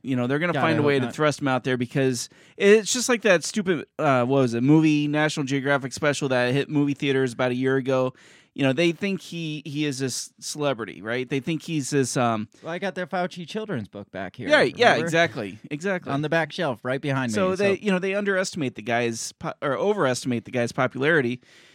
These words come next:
Speaker 1: It's like the only people that really think of him as anybody are people that really take this all seriously, which I think that number is pretty dwindled down at
Speaker 2: I
Speaker 1: this
Speaker 2: think,
Speaker 1: point.
Speaker 2: yeah, I think it's starting to, and I think now that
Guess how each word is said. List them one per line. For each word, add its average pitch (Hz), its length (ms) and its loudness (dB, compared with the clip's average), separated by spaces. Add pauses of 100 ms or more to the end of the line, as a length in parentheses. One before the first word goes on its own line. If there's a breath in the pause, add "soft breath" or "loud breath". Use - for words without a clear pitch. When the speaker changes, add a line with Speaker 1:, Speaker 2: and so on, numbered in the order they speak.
(280 soft breath)
Speaker 1:
It's 151 240 0
like 170 160 0
the 190 60 0
only 208 160 0
people 185 320 -8
that 147 260 2
really 160 600 0 (560)
think 240 260 -6
of 170 140 -4
him 165 240 -2
as 139 220 -2
anybody 135 560 0
are 123 160 2
people 139 240 -4
that 120 160 0
really 143 240 2
take 131 320 -4
this 120 180 -6
all 113 240 0
seriously, 117 420 -4
which 117 200 -2
I 127 80 0
think 143 200 -4
that 127 120 -2
number 127 200 2
is 113 120 -4
pretty 120 220 -4
dwindled 107 420 -6
down 98 400 -6
at - 20 -6
Speaker 2:
I 185 40 -2
Speaker 1:
this 202 100 2
Speaker 2:
think, 220 140 -2
Speaker 1:
point. - 100 -10
Speaker 2:
yeah, 151 140 2
I 135 80 2
think 175 200 -6
it's - 140 -8
starting 147 300 0
to, 143 280 -2
and 123 160 -4
I 131 80 -2
think 160 300 -6 (100)
now 139 300 0
that 113 480 -6